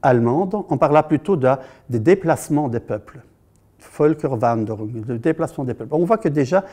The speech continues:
il y a un jugement. Quand on parle d'invasion ou qu'on parle de déplacement des peuples, c'est pas la même chose. De la même façon, c'est la question qu'on peut se poser actuellement, vu cette grande flux migratoire que nous connaissons, venant de l'Afrique subsaharienne, euh,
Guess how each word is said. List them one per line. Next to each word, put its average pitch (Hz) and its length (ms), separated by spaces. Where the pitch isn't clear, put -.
il 127 40
y 123 40
a 120 60
un 117 40
jugement. 160 380
Quand - 160
on 120 40
parle 123 180
d'invasion 147 760
ou 139 60
qu'on 123 180
parle 113 220
de 107 40
déplacement 147 460
des 113 100
peuples, 180 220
c'est 139 160
pas 143 120
la 139 100
même 123 160
chose. 113 380
De 147 60
la 214 80
même - 80
façon, - 320
c'est - 80
la 185 60
question 214 340
qu'on 175 120
peut 180 100
se - 80
poser 160 240
actuellement, 160 520
vu 160 220
cette 147 220
grande 160 360
flux - 460
migratoire 131 600
que - 80
nous 123 120
connaissons, 123 440
venant 156 380
de 139 100
l'Afrique 135 480
subsaharienne, 117 960
euh, - 40